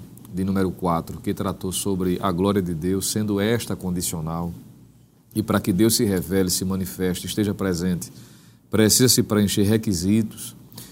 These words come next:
Na, no exercício da oração, nesse caso específico de intercessão, também se precisa. E quando nós olhamos a partir da experiência do, de Ezequiel, principalmente, que é o, o,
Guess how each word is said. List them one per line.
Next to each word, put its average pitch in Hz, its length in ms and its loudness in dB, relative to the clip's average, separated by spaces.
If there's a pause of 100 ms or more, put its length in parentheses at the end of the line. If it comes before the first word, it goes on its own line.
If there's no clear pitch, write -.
(320)
Na, 104 400 2
no 113 140 2
exercício 120 640 6
da 110 100 2
oração, 90 480 2
nesse 104 300 0
caso 101 180 0
específico 95 520 -2
de 90 100 -2
intercessão, 95 600 -2
também 98 340 -2
se 90 140 -6
precisa. 80 520 -6 (640)
E 98 60 0
quando 110 240 2
nós 113 260 2
olhamos 104 560 2 (220)
a 90 140 2
partir 107 400 4
da 135 80 6
experiência 107 600 4
do, 92 380 -2
de 87 160 0
Ezequiel, 95 600 2
principalmente, 104 720 0
que 98 80 -2
é 87 100 2
o, 85 60 0
o, 85 280 -6